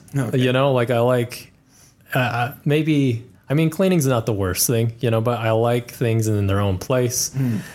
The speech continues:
Speaker 2: And with kids, it's so difficult.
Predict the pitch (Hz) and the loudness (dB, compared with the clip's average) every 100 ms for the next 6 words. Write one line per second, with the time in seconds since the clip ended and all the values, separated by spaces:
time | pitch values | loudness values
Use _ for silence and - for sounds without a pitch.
0 | - - - 113 110 101 - 123 120 - | -20 -10 -2 0 0 -2 -2 0 0 -4
1 | 117 107 - - - - - 123 107 104 | -6 -4 -4 -6 -10 -4 -2 0 0 -2
2 | 151 139 160 | -4 -2 -2